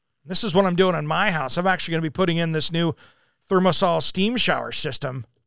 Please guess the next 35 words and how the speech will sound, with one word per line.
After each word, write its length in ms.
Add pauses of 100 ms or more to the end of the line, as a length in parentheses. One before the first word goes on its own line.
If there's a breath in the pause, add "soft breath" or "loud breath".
(120)
which 220
is 180
really 260
cool. 300
You 80
can 80
see 240
it 80
right 220
here 340 (320 soft breath)
in 80
this 200
next 220
slide. 380 (580)
It's 160
a 60
com-, 240
there's 180
no 220
valves 480
and 100
anything 280
else. 260
It's 180
a 80
whole 260
smart 540
home 300
shower 480
system 520 (460 loud breath)
where 140
it's 100
a 60
steam 320
shower 560